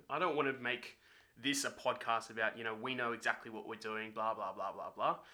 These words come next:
This is just what's helped us and, and what's helped me really move from being a person of non-action to person of action and actually getting results now.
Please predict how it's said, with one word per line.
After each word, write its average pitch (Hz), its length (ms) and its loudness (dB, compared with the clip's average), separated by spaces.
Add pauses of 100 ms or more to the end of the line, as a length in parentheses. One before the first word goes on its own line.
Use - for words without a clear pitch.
(160)
This 151 180 -2
is 165 120 0
just 170 220 0
what's 147 160 -2
helped 139 260 -2
us 135 280 4
and, 120 180 -4
and 127 120 -2
what's 131 200 0
helped 123 220 -4
me 120 160 -4
really 123 400 -4
move 120 300 -4
from 110 400 -6 (500)
being 120 640 -4
a 113 40 -12
person 127 320 -4
of 113 160 -4
non-action 123 920 -4
to - 140 -14
person 110 540 -8 (140)
of 113 220 -4
action 135 500 -2
and 110 100 -6
actually 107 320 -6
getting 107 300 -8
results 104 420 -8
now. 92 120 -14